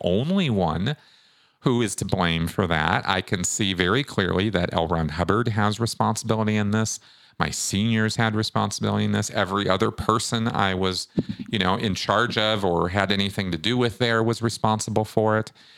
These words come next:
To a degree, which is in no way, shape, or form the degree of victim blaming, but to a degree,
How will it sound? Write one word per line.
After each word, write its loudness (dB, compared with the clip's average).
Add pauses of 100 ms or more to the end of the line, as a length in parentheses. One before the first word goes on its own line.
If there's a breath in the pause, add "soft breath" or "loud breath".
(260 loud breath)
To 0
a 0
degree, 0 (100)
which -2
is -4 (200)
in 2
no 4
way, 2
shape, -2
or 0
form 0
the 2
degree 0
of 0
victim -2
blaming, 0
but 0
to -2
a 0
degree, 0